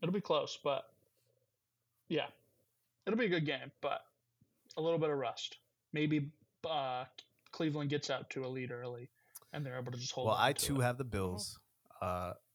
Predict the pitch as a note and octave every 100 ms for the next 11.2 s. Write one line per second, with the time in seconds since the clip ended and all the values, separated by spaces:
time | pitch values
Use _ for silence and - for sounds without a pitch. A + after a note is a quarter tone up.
0 | - A2 A2 A2+ A#2 - G#2+ G2 G2+ F#2+
1 | G#2+ F#2+ G2 G2 G2+ G2+ F#2 F2 - F#2+
2 | F#2+ F#2+ - - F2+ - - - - F#2+
3 | F#2 F#2 F2+ G#2 G#2 - - - A2+ G2+
4 | F2+ F2+ F2 F2+ F#2 F#2 - F2+ F2+ -
5 | - _ _ - _ - G#2+ B2+ A#2 G#2+
6 | A2+ A#2 A#2+ A2 G#2 G2 G2+ F#2+ F#2+ F#2
7 | F#2 - _ - G2 F#2 F#2 F2 - -
8 | - _ - F#2 F2+ F#2+ C3+ C3 B2+ C3
9 | A#2+ A#2 A2+ G#2+ A2 A2+ A#2 G#2+ G2 G2
10 | G2+ G2+ G2 F#2+ F#2 F#2+ F2+ E2+ E2+ A2+
11 | A#2+ B2